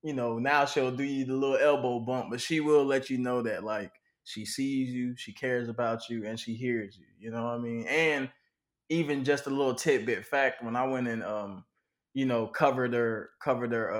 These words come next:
um, what was it, dude? What is it? Like, when you're running, when you're campaigning, she was stopping at, like, different counties or whatever. Um, just a little segue. And she stopped and spoke to everybody in this room, bro.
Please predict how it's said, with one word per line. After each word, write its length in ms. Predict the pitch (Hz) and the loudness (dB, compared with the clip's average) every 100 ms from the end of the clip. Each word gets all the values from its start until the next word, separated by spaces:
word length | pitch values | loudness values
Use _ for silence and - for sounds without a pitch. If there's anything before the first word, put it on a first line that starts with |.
| 104 95 85 | -2 -4 -8
um, 120 | 90 _ _ _ _ _ - | -14 _ _ _ _ _ -10
what 140 | 226 | -2
was 200 | 175 127 | 0 0
it, 100 | 107 | -2
dude? 120 | 113 131 | -4 2
What 140 | 185 | 2
is 160 | 139 113 | 2 0
it? 80 | |
Like, 180 | 120 117 | 0 0
when 140 | 123 127 | 0 0
you're 160 | 123 | 0
running, 520 | 113 131 143 143 143 | 0 0 0 -4 -4
when 140 | 127 127 | -2 0
you're 140 | 113 | -2
campaigning, 680 | - 147 131 139 131 139 139 | -2 -4 -2 -2 -2 -2 -4
she 140 | - | -2
was 140 | 151 143 | -2 0
stopping 400 | 139 120 127 117 | 2 2 0 -2
at, 120 | 107 | -2
like, 220 | 104 98 - 120 | -4 -6 -12 -8
different 320 | 123 117 101 | -6 -6 -10
counties 460 | - 104 90 71 101 | -6 -6 -6 -12 -12
or 80 | 80 | -10
whatever. 400 | 76 69 65 62 - | -8 -10 -12 -20 -20
Um, 140 | 95 _ _ _ 95 | -20 _ _ _ -16
just 240 | 104 - | -14 -14
a 20 | |
little 140 | 95 90 | -16 -14
segue. 460 | - 76 - 80 - _ _ _ _ - | -14 -16 -18 -20 -20 _ _ _ _ -4
And 380 | 131 135 123 113 113 _ _ _ _ _ _ _ _ _ - | 2 2 2 -2 -6 _ _ _ _ _ _ _ _ _ -10
she 320 | - 170 165 | -4 0 0
stopped 440 | - 147 139 127 | 0 4 4 2
and 140 | 123 113 | -4 -6
spoke 320 | - 123 - | -2 -2 -2
to 140 | 87 | -4
everybody 560 | 117 117 110 110 107 107 | -2 -2 -2 -4 -4 -8
in 80 | 98 | -10
this 260 | 101 104 | -12 -12
room, 320 | 92 85 82 73 | -10 -12 -14 -14
bro. 220 | 62 | -16